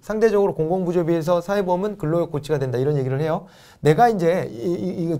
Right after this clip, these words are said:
번 돈에서 일부를 이제 내야 되잖아요, 가입자가. 이 저 보시면은요,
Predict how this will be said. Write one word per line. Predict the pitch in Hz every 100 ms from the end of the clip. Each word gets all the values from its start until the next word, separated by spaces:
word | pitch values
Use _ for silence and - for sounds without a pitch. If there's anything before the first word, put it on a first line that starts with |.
| 160
번 | 143 185
돈에서 | 143 139 135 214 190 113
일부를 | 165 185 202 202 190 156
이제 | 151
내야 | 151 277
되잖아요, | 220 175 104 98
가입자가. | - 135 127 117 117 135 - - - - _
이 | 196 226 208
저 | 180 185
보시면은요, | 185 156 208 185 208 240 101